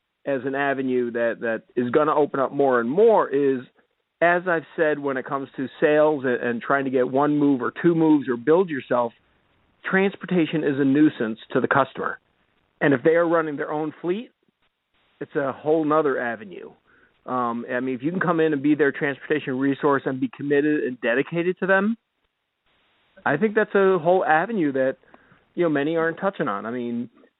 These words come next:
you know, J B Hunt is offering dedicated logistics, but I don't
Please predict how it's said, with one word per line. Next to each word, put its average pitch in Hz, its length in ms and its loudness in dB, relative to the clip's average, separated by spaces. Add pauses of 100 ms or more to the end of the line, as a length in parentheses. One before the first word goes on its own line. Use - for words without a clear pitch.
(220)
you 170 80 -2
know, 127 180 2
J 123 240 2
B 143 160 4
Hunt 135 160 2
is 147 120 2
offering 143 380 2
dedicated 143 420 0
logistics, 151 680 -4
but 139 260 2 (640)
I 180 60 0
don't 240 160 -2